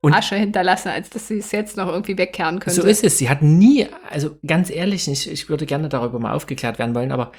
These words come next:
Speaker 1: mir ist es nicht bekannt. Ähm, sie hat nie irgendwas Positives geleistet im Sinne von, dass die Frau sich sozusagen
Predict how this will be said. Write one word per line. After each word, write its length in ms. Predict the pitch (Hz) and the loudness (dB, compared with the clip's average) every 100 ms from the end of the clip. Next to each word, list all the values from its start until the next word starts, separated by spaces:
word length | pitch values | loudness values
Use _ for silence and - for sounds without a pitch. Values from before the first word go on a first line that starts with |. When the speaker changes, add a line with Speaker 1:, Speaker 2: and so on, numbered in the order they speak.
| _ _ _ - - | _ _ _ -20 -10
Speaker 1:
mir 200 | 156 143 | 0 0
ist 80 | 156 | 0
es 100 | 135 | -2
nicht 180 | 147 143 | -4 -6
bekannt. 420 | 117 - 127 170 - - _ _ | -8 -4 -4 -4 -8 -20 _ _
Ähm, 380 | 139 135 135 - _ | 2 2 2 -6 _
sie 200 | 156 135 | -4 -2
hat 140 | 123 | 0
nie 260 | 135 151 190 | 4 6 4
irgendwas 520 | - 147 156 131 127 | 2 -2 0 -4 -6
Positives 680 | - 147 160 120 120 120 - | -2 -2 -2 -6 -8 -8 -6
geleistet 500 | 113 117 139 - - | -2 0 0 -4 -8
im 220 | 127 120 | -8 -6
Sinne 220 | 120 123 | -4 -6
von, 360 | - 120 113 110 - _ _ | -4 -4 -2 -6 -14 _ _
dass 280 | - - - | -6 -2 0
die 100 | - | -2
Frau 480 | 131 - - 117 170 | -6 -8 2 4 4
sich 300 | 156 139 - | 2 -4 -4
sozusagen 960 | 143 139 147 131 135 127 135 135 127 | -4 -4 -6 -4 -2 -2 -2 -4 -4